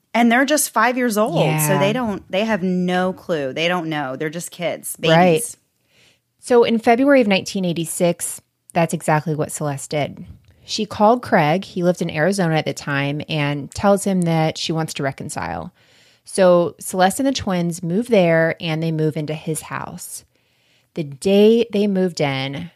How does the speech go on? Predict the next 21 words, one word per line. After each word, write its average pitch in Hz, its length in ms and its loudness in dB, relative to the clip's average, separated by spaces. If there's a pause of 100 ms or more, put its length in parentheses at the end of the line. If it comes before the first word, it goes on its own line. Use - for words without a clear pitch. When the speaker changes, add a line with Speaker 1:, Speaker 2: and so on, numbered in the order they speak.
(120)
Speaker 2:
Craig 165 380 2
raped 147 340 -4
Celeste. - 720 -8 (500)
He 180 240 -2
then 165 460 0
beat 208 220 0
her 214 280 2
and 185 220 -2
stabbed 208 420 2
her 240 80 2
in 233 80 4
the 226 80 4
hip 175 340 2
with 160 120 -6
a 160 40 -4
five-inch 151 640 -6
blade. 147 500 -8 (600)
Celeste 165 460 0
calls 202 320 2
the 240 80 4
police, 180 480 0